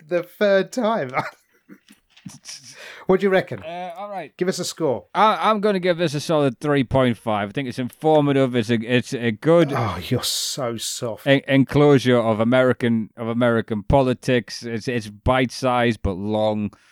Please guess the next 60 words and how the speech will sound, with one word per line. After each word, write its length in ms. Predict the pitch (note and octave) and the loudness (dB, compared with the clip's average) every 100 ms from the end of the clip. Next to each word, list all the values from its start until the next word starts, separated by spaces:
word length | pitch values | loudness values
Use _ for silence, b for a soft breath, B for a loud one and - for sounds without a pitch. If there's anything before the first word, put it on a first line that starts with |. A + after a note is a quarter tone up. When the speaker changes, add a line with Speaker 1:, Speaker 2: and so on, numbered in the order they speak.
| b b b _ - | b b b _ -10
Speaker 2:
Uh, 480 | A2+ A2+ A2+ A#2 A#2 | -6 -2 -2 -2 0
I 100 | D3+ | 2
enjoyed 400 | F3+ D#3+ G#3+ E3 | 2 2 2 2
it. 60 | |
I 120 | B2+ B2 | 0 0
found 280 | D#3 D3 | 0 0
out 120 | D3+ B2+ | -2 -4
stuff 240 | D#3 C#3 | -6 -2
I, 100 | C#3+ | -4
I 200 | A2+ C3 | -4 -6
didn't 260 | B2 C#3+ C3+ | -4 -6 -2
already 360 | C3+ C3 C3 B2+ | -2 -2 0 0
know, 360 | B2+ G#2+ F#2+ G#2+ | 0 -2 -6 -10
uh, 20 | G#2+ G#2 G#2 G#2 F#2 | -6 -4 -4 -6 -8
i-, 260 | G#2+ G2+ | -12 -10
is 120 | G#2 | -10
a 60 | G#2 | -10
thing. 260 | - F#2+ F#2+ | -10 -10 -8
And 140 | G#2 | -8
just 240 | B2+ C3 - | -6 -8 -4
to 200 | A#2 G2+ | -4 -2
wrap 260 | A2 G2+ | -4 -2
up, 180 | G#2+ - | -4 -4
I, 240 | G2+ G2 F2+ G2+ | -12 -10 -8 -6
I 40 | |
know 120 | G#2+ | -6
a 40 | G2+ | -4
thing 220 | G#2+ F#2+ | -6 -4
you're 240 | G2 G2 | -4 -4
not 200 | F#2+ F#2 - | -4 -8 -8
bothered 200 | F#2 F#2 | -8 -6
about 200 | F#2 E2 | -8 -10
in 60 | F2+ | -12
the 100 | F2+ | -8
slightest 440 | G2+ F#2 F#2 - | -6 -6 -8 -14
from, 280 | - F2+ F#2+ | -12 -12 -12
from 180 | - G2 | -10 -8
what 140 | E2+ | -8
you've 120 | E2 - | -12 -8
said, 200 | G2+ F2 | -8 -6
but 100 | F#2 | -2
my 160 | B2+ | 0
theory 340 | C3 C#3+ C3 A#2 | 2 2 2 2
on 120 | A2 | 0
what 140 | G#2 | -2
Trump 280 | - A2+ F#2 | -2 -6 -4
does 220 | G2+ F#2+ | -6 -6
next, 360 | F#2 E2 - - | -6 -8 -12 -6
'cause 200 | A#2+ A2 | -2 -2
as, 140 | B2+ A#2 | -4 -4
as 240 | C3+ C#3+ | -2 -2
we're 120 | B2+ | -2
talking, 500 | - A#2+ G#2+ F#2+ F2+ b b b b | -2 0 0 -6 -12 b b b b
he's 240 | C3 D3 A#2+ | 4 4 4
refusing 460 | A#2+ C3 B2+ A#2+ | -2 2 2 4
Speaker 1:
Oh, 100 | D3+ | 4
that's 160 | E3+ A2+ | 4 2
Speaker 2:
to, 80 | G#2+ | 0
Speaker 1:
interesting. 440 | G2 B2+ - | -2 -6 -6
Go 40 | F3 | -10